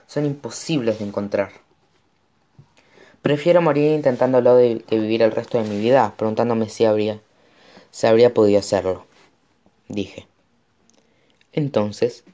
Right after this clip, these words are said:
escucha con atención lo que voy a decir, porque solo lo haré una vez", ordenó Agatha. Me acerqué ella, a ella todo lo que pude.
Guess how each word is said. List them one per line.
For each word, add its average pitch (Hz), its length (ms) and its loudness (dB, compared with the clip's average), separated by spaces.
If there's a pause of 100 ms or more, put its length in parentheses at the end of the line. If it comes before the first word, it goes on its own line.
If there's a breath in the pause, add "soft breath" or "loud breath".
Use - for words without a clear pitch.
(380)
escucha 233 400 0
con 202 140 2
atención 139 420 0
lo 175 120 6
que 139 100 2
voy 123 220 4
a 120 60 6
decir, 110 440 0 (320)
porque 131 260 -4
solo 185 380 4
lo 170 120 6
haré 127 140 4
una 120 220 0
vez", 95 300 -4 (760)
ordenó 107 400 4
Agatha. 90 380 -6 (1500 soft breath)
Me 135 80 0
acerqué 170 460 4
ella, 185 320 2 (160)
a 113 120 2
ella 131 360 2
todo 135 180 8
lo 117 140 4
que 107 100 -2
pude. 95 380 -6